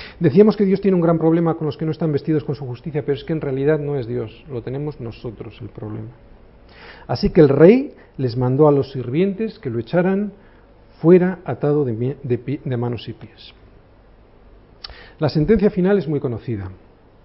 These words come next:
es aterradora y desmiente el argumento de los que piensan que al final todos, por un camino o por otro, llegaremos a estar reconciliados con Dios. Puro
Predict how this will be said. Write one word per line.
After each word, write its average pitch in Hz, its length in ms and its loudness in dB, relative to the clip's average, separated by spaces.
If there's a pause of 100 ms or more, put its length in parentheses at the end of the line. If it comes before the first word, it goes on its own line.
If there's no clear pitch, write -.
(120)
es 180 160 0
aterradora 131 600 2 (300)
y 175 80 2
desmiente 196 800 4
el 131 100 -4
argumento 170 920 0 (420)
de 131 120 2
los 123 140 -2
que 135 120 -2
piensan 196 640 2
que 135 100 -2
al 120 100 0
final 220 520 6 (320)
todos, 214 460 0
por 147 200 -2
un 311 140 2
camino 247 600 0 (420)
o 120 80 -4
por 139 180 6
otro, 226 540 6 (400)
llegaremos 151 440 4
a 180 40 -4
estar 170 240 0
reconciliados 151 800 0 (560)
con 113 180 -6
Dios. 107 260 -10 (760)
Puro 254 400 0